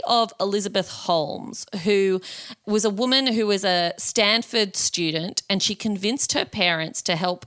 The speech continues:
her drop out of school and start a blood testing company when she was still a teenager. So the idea was that she would find a way to be able to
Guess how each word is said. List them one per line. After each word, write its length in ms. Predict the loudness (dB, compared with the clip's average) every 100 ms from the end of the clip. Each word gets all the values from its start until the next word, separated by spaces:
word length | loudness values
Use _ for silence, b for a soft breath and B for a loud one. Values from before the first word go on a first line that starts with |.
| -4
her 380 | 0 2 2 -2 B B _
drop 220 | 0 2
out 200 | 2 2
of 180 | 0 -2 -8 -6
school 600 | -4 0 0 0 -4 -2
and 180 | -2 0
start 600 | -2 2 4 4 2 -4 -4 0
a 340 | 2 2 -2 -2
blood 400 | 2 4 2 -2
testing 440 | -2 -2 0 -4 -4
company 540 | -2 -2 -2 -6 -2
when 160 | 0 0
she 80 |
was 100 | 0
still 220 | 0 0 -2
a 40 |
teenager. 720 | 0 0 2 0 -2 -6 -6 B B B B
So 320 | 4 4 4
the 200 | 2 2
idea 380 | 4 2 2 2
was 300 | 4 2 0
that 340 | 0 -2 -2
she 320 | -2 0 0
would 240 | -2 -4 -2
find 260 | 0 0
a 60 | 2
way 360 | 2 2 0 -2
to 120 | -4
be 160 | 0
able 240 | 0 0 -4
to 400 | -2 -2 -2